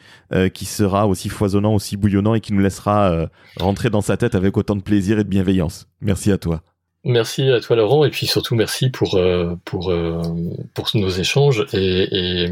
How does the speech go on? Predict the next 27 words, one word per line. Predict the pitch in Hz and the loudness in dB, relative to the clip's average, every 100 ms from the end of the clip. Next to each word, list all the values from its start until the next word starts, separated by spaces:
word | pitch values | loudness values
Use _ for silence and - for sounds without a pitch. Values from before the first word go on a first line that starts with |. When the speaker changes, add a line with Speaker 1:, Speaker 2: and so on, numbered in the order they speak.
| 87 90 - - 87 | -4 -6 -8 -10 -8
Speaker 2:
et | - | -8
puis | - | -4
ta | - | -4
confiance | - - 160 170 | -2 -4 -2 -2
surtout, | 113 - 107 | -4 -2 -2
parce | - | 0
que | - | 0
je | 90 87 | -2 -4
pense | - 131 | 0 0
que | - | 0
je | 87 | 0
n'aurais | 95 87 | 2 0
pas | 85 92 | 0 -2
dit | 101 | -2
ces | - | -4
choses-là | - 101 85 113 131 | -4 -4 0 2 2
si, | 127 - 95 90 | -2 -6 -4 -2
euh, | 87 82 82 82 85 | 0 2 2 0 -2
si | - | -6
ça | - | -4
avait | 85 | -4
été | 82 92 | -2 -4
à | |
quelqu'un | 85 98 90 | -2 -4 -4
d'autre | 90 104 | -4 -4
que | 92 | -2
toi. | 131 | -2